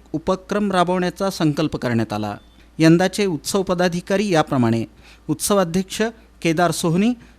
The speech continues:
कार्याध्यक्ष आकाश शाबादी, उपाध्यक्ष शुभम हळदे, याकूबभाई कुरेशी, खजिनदार अभिजित हळदे, राम क्षीरसागर, संघटक सुहास महिंद्रकर, सचिव जितेंद्र टेंभुर्णीकर, सहसचिव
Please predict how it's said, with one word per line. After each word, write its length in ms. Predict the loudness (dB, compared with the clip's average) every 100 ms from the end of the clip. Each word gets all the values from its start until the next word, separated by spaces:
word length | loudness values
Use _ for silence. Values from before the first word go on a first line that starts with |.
| -4
कार्याध्यक्ष 580 | 0 0 0 -4 -2 -4 -4 -10 -6
आकाश 320 | -2 0 -2
शाबादी, 480 | -2 0 2 2 0 -4 -12 -12
उपाध्यक्ष 580 | -6 -2 -2 -2 -6 -4 -4 -6 -16
शुभम 400 | -6 0 2 2 0
हळदे, 320 | -2 2 2 0 -8 -20 -16 -2
याकूबभाई 680 | 0 0 -4 -6 -2 -2 -2 -4
कुरेशी, 460 | 0 0 0 -6 -8 -14 -20 -4
खजिनदार 520 | 0 2 2 2 0 -4
अभिजित 420 | -2 0 0 0 -2
हळदे, 340 | -2 0 2 2 0 -14 -20 -20 -12
राम 240 | 0 2 2
क्षीरसागर, 640 | 0 -2 -2 0 0 0 -4 -18 -20 -16
संघटक 640 | 0 2 4 2 -2 -6
सुहास 440 | -8 -2 0 0 0
महिंद्रकर, 580 | 2 4 4 2 0 -2 -2 -18 -20
सचिव 400 | -2 -2 0 -2 -4 -10 -8 -2
जितेंद्र 460 | 0 2 2 2
टेंभुर्णीकर, 720 | -2 0 0 2 0 0 -2 -4 -12 -16 -2
सहसचिव 540 | 0 2 0 -2 -2